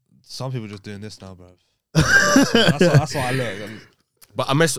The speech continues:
Speaker 3: I mess with that four P F thing.
Speaker 1: The change code.
Speaker 2: Yeah, no, I think, I think, man, with, with, with, with artists, like,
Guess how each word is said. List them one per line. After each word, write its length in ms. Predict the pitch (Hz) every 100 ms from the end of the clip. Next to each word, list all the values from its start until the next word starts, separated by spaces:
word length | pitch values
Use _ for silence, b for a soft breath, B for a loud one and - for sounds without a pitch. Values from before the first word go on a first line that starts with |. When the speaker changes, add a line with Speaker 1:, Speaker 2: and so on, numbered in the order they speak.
| -
Speaker 3:
I 80 | 120
mess 220 | 131 127
with 80 | 104
that 120 | 95
four 180 | - 104
P 160 | - 101
F 100 | 92
thing. 200 | - 85 _ _ _ _ _ _ _
Speaker 1:
The 60 | 104
change 300 | 117 110 104
code. 320 | 95 92 90
Speaker 2:
Yeah, 160 | 151 175
no, 180 | 185 151
I 100 | 175
think, 360 | - 170 131 - _
I 100 | 143
think, 220 | 175 147
man, 260 | 113 110 110 - _ _ _ _ _ _
with, 240 | 123 104
with, 180 | 120 104
with, 340 | - 107 101 98
with 180 | 104 98
artists, 520 | 117 120 156 - -
like, 320 | 101 95 85